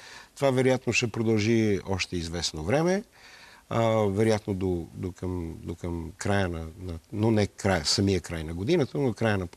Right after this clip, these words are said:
последното тримесечие. Но в крайна сметка няма, а, ритъм, в който да, а,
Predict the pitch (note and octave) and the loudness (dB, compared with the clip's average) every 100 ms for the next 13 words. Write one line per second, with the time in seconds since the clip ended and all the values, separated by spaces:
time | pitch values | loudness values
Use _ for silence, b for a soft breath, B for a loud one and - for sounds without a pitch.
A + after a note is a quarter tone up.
0 | _ - - G#2+ F2+ E2 E2+ F2+ D3+ F3 | _ -8 -2 0 0 -6 -6 -2 -2 -2
1 | E3+ F#3 G3 G3+ B B B B B - | -2 0 0 -2 B B B B B 0
2 | E3+ - C#3+ C3+ A2+ A2+ A#2+ F3 D3 B2 | 0 2 4 4 4 2 0 2 4 4
3 | B2 B2+ A2 F2+ - G2 G2+ F#2 E2+ - | 4 4 2 0 -6 -8 -6 -6 -8 -12
4 | - G#2 A#2+ - B2 F3 D3+ - A#2+ G#2 | -2 2 2 0 -2 -2 -10 -4 0 0
5 | C#3 A#2 A#2+ A#2+ A#2+ A#2+ B2 - | -2 -2 0 0 0 -4 -8 -10